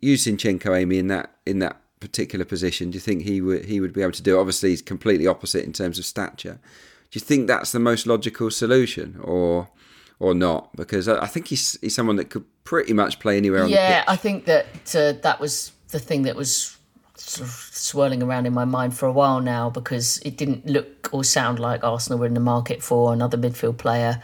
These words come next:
Speaker 2: either last summer or in the, in this January window. Obviously, the Declan Rice slightly intriguing situation adds a little bit of fuel to that sense of waiting. So if you have to find an internal solution,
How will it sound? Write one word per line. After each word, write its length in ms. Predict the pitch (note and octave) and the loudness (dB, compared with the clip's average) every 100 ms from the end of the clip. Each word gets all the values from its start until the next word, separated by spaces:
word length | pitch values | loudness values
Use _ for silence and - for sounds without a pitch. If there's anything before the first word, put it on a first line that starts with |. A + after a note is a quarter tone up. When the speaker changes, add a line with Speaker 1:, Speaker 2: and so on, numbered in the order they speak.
| - - - - | -14 -20 -20 -6
Speaker 2:
either 260 | B2+ B2 A#2+ | -2 0 2
last 320 | A#2+ A#2+ - | 0 0 0
summer 240 | A#2+ A#2+ | 0 2
or 240 | A2+ A#2+ B2 | 2 2 2
in 80 | |
the, 140 | A#2 A2+ | 0 -2
in 140 | B2+ A#2 | -2 -2
this 180 | A2+ A2+ | -2 -4
January 460 | A#2+ A#2 A#2 A#2 | -2 -2 0 -2
window. 420 | B2 B2 A#2+ A#2+ A#2+ - - - - - _ - | 0 0 2 0 -2 -10 -20 -20 -20 -20 _ -12
Obviously, 280 | B2 - | -6 -6
the 60 | A2+ | -4
Declan 420 | - C3 - A#2+ | -2 -2 0 2
Rice 480 | A#2+ A#2+ B2 - - - - - | 2 2 0 -2 -4 -12 -18 -12
slightly 420 | - A2+ A#2+ A#2+ | -8 -6 -6 -6
intriguing 760 | B2 A#2+ C3+ B2 B2 A#2 A#2+ - - - - | -4 -4 -2 -2 0 0 -2 -6 -20 -20 -10
situation 840 | - - - B2+ A#2+ A#2+ B2 A#2 A2+ | -6 -4 0 2 2 0 -2 -2 -2
adds 260 | B2+ A#2 A#2+ | 0 0 0
a 60 | |
little 180 | A#2+ A#2 | 2 2
bit 160 | B2 A#2 | 2 -4
of 80 | - | -2
fuel 280 | C#3 B2+ A#2+ | -2 0 0
to 120 | A#2 | -2
that 320 | A#2 A#2 - | -2 -2 -2
sense 360 | - B2 A#2+ A#2+ | 0 0 -2 -4
of 320 | A2+ - - C3 | -4 -8 -12 -2
waiting. 480 | B2+ C3+ - A#3 B3+ - - - - - _ - | 0 0 0 -2 -4 -16 -20 -20 -20 -20 _ -6
So 480 | - D3+ C#3 C3 A2+ - | 2 4 4 0 -4 -8
if 100 | C3 | 0
you 60 | D#3 | 0
have 120 | D3+ | 0
to 80 | C3+ | 0
find 280 | D3 C#3 C3 | 2 2 2
an 140 | B2 | 0
internal 380 | A#2+ A#2+ A#2+ A#2 | -2 -2 -4 -4
solution, 600 | - A#2 A#2 - A2 G#2+ | -6 -6 -6 -6 -8 -10